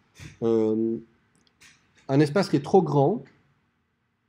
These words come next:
peu importe qu'il faille le supprimer ou le transformer en fine ou en demi-quadratin, vous allez indiquer le signe « réduire l'espace ».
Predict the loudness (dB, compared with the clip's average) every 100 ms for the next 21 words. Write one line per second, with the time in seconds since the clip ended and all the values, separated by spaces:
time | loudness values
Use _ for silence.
0 | _ _ _ _ _ _ _ _ _ _
1 | 8 8 8 4 2 -6 -4 0 0 2
2 | 2 2 -4 -4 2 4 2 2 0 2
3 | 0 -2 -4 -2 0 2 0 -2 -4 -2
4 | 0 2 2 2 0 0 -2 -4 -6 -6
5 | -8 -8 _ _ _ _ _ -8 0 2
6 | 4 4 2 -2 4 4 4 -2 -4 -4
7 | -2 -4 -4 0 2 2 0 0 -2 -6
8 | -8 -8 -14 -20